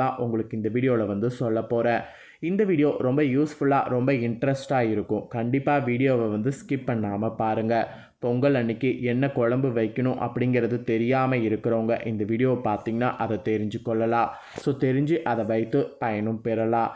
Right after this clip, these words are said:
அதுக்கு முன்னாடி அனைவருக்கும் இனிய பொங்கல் நல்வாழ்த்துக்கள். So, நாளைய பொங்கல் பண்டிகை என்று கட்டாயம் செய்ய வேண்டியதும் செய்யக்கூடாததும் சில விஷயங்கள் இருக்கு. அதையும் உங்களுக்கு இந்த வீடியோல வந்து ஷேர் பண்றேன். முதல்ல என்ன நாளை நாள் செய்யணும்,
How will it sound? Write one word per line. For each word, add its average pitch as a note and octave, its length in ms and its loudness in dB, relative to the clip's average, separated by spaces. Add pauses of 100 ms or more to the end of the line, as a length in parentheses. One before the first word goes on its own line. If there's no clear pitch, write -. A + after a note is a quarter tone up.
(280)
அதுக்கு F3+ 340 0
முன்னாடி B2 320 2 (180)
அனைவருக்கும் C3+ 580 0 (100)
இனிய D#3+ 260 0 (160)
பொங்கல் B2+ 340 0 (100)
நல்வாழ்த்துக்கள். G#2+ 840 -2 (340)
So, - 80 -4 (100)
நாளைய F#3 320 0 (120)
பொங்கல் D3 360 2
பண்டிகை B2 460 0
என்று A2+ 220 -2 (180)
கட்டாயம் D#3+ 560 0
செய்ய C3+ 320 0
வேண்டியதும் A#2+ 560 0
செய்யக்கூடாததும் C3+ 1000 0
சில G#2+ 140 0 (120)
விஷயங்கள் A#2 560 -2
இருக்கு. G#2 320 -2 (500)
அதையும் D3 340 2
உங்களுக்கு A2+ 360 -2
இந்த G#2+ 120 -2
வீடியோல A#2 420 0
வந்து G2+ 260 -2
ஷேர் A2 340 -4
பண்றேன். A2 380 -2 (320)
முதல்ல B2+ 280 0 (300)
என்ன C3+ 200 -2
நாளை A#2+ 360 0
நாள் B2 180 0 (100)
செய்யணும், B2+ 440 -2